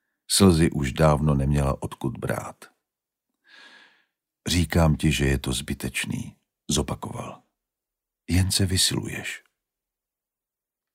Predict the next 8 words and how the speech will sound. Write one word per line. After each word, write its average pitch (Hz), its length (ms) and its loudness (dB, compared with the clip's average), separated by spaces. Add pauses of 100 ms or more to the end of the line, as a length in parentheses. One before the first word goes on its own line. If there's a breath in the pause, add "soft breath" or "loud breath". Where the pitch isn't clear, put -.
(560)
Měl 78 220 0
podivně 92 500 2
klidný 85 560 2
hlas. 71 600 -6 (1000)
Rezignovaný 92 1040 4
i 80 80 2
pevný 85 460 -2
zároveň, - 800 -4